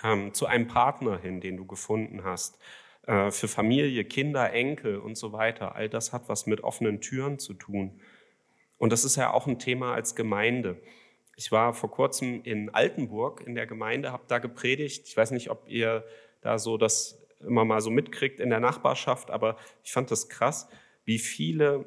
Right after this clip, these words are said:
Menschen aus der Ukraine dort jetzt sind in der Gemeinde aktuell.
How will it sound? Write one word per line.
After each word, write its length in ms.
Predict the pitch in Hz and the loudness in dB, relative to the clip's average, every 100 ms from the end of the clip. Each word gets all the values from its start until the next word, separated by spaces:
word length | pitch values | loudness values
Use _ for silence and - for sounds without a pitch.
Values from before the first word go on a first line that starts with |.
| - | 0
Menschen 380 | 120 135 - 135 | 2 4 2 0
aus 180 | 123 | 0
der 160 | - - | 0 -2
Ukraine 560 | 131 135 98 143 160 117 | -4 -6 -6 -4 -2 -2
dort 280 | 101 95 | -2 -4
jetzt 260 | 95 92 - | -8 -8 -6
sind 220 | 92 90 | -4 -6
in 160 | - 90 | -8 -10
der 100 | 85 | -8
Gemeinde 480 | 90 87 90 90 - | -8 -8 -8 -8 -10
aktuell. 640 | - - - 80 82 90 | -14 -14 -10 -10 -14 -20